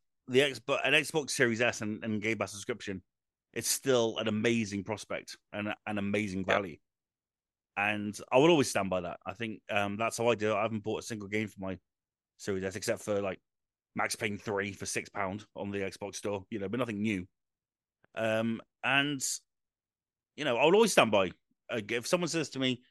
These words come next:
Speaker 1: "What's the best way to check out modern gaming?" I said, "Get a Series S, get Game Pass."
Speaker 2: Yeah.
Speaker 1: It's as simple as that right now. Um,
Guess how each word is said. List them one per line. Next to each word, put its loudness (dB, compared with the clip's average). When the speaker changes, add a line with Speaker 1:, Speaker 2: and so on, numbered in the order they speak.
Speaker 1:
"What's -2
the -8
best 2
way 2
to 0
check -6
out 0
modern 2
gaming?" 4
I 0
said, -4
"Get 0
a -4
Series 0
S, 2
get -8
Game -4
Pass." -10
Speaker 2:
Yeah. 4
Speaker 1:
It's -2
as -2
simple 0
as 0
that 0
right -4
now. -4
Um, -2